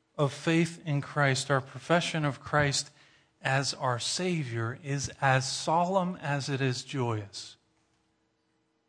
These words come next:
Meaning that the moment that I receive him, that I am stepping into something beyond myself,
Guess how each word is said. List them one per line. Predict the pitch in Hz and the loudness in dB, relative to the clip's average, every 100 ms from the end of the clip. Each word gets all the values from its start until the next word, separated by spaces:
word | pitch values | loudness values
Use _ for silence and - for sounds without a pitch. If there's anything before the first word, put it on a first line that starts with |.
| _ _ 156 | _ _ -2
Meaning | 202 240 240 | 4 6 4
that | 202 202 160 | 2 -2 -4
the | |
moment | 147 180 233 233 196 | 0 2 2 0 -2
that | 185 | 0
I | 185 | 0
receive | 175 170 - - 214 208 190 | 0 -2 -2 -4 -6 -6 -4
him, | 143 139 | -4 -2
that | 139 | -2
I | 139 208 | -2 0
am | 233 208 | -2 -2
stepping | - - - 202 196 185 175 | -4 -4 -4 -4 -4 -10 -8
into | 196 190 160 | -4 -2 -2
something | - 160 156 - 151 | -2 -2 -4 -4 -6
beyond | 135 139 139 143 139 | -2 -2 0 -2 -2
myself, | 131 127 - 165 127 | -2 -2 -4 -4 -6